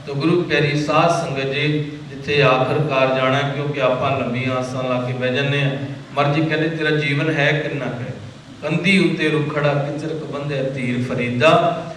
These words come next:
ਕੱਚੇ ਭਾਂਡੇ ਰੱਖੀ ਹੈ ਕਿਚਰ ਤਾਈ ਨੀਰ।" ਆਪਾਂ ਹੁਣ ਦੇਖਦੇ ਹਾਂ ਨ-, ਨਦੀਆਂ ਵਿੱਚ ਵਾੜ ਆਈ ਹੈ, ਤੇ ਗੁਰੂ ਪਿਆਰੀ ਸਾਧ ਸੰਗਤ ਜੀ ਨਦੀ ਦੇ ਕਿਨਾਰੇ ਕੋਈ ਰੁੱਖ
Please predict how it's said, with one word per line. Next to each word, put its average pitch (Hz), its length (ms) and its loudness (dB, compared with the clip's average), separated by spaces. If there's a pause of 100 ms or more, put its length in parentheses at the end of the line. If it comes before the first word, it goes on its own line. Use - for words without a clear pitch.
(260)
ਕੱਚੇ 165 460 4
ਭਾਂਡੇ 147 440 4
ਰੱਖੀ 151 460 2
ਹੈ 190 340 -2 (320)
ਕਿਚਰ 175 460 0
ਤਾਈ 147 260 2
ਨੀਰ।" 147 240 0
ਆਪਾਂ 139 360 2
ਹੁਣ 151 220 0
ਦੇਖਦੇ 139 340 0
ਹਾਂ 170 180 -2
ਨ-, 143 340 -6
ਨਦੀਆਂ 143 260 -2
ਵਿੱਚ 147 300 -2
ਵਾੜ 147 280 4
ਆਈ 131 300 0
ਹੈ, 123 200 -2 (340)
ਤੇ 143 60 -10
ਗੁਰੂ 156 220 2
ਪਿਆਰੀ 160 400 2
ਸਾਧ 165 320 4 (100)
ਸੰਗਤ 139 340 0
ਜੀ 156 280 2 (1500)
ਨਦੀ 170 220 4
ਦੇ 190 240 4
ਕਿਨਾਰੇ 156 440 2
ਕੋਈ 170 160 0
ਰੁੱਖ 160 220 2